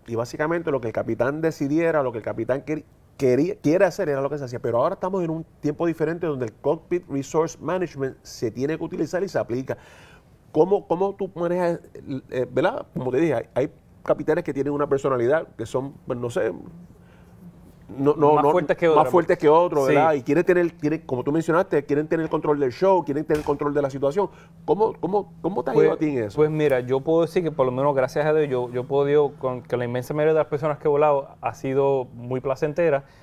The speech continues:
Speaker 2: y súper, extremadamente profesional.
Speaker 1: Excelente.
Speaker 2: Y entiendo yo porque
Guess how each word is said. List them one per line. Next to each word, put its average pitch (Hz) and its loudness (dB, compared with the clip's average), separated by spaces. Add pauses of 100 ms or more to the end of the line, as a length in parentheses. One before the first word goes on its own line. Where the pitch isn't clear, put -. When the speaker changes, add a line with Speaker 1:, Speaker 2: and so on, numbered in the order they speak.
(260)
Speaker 2:
y 131 -2
súper, 131 0
extremadamente 123 -2
profesional. 123 -4
Speaker 1:
Excelente. 117 -10
Speaker 2:
Y 147 2
entiendo 139 0
yo 165 4
porque 143 -2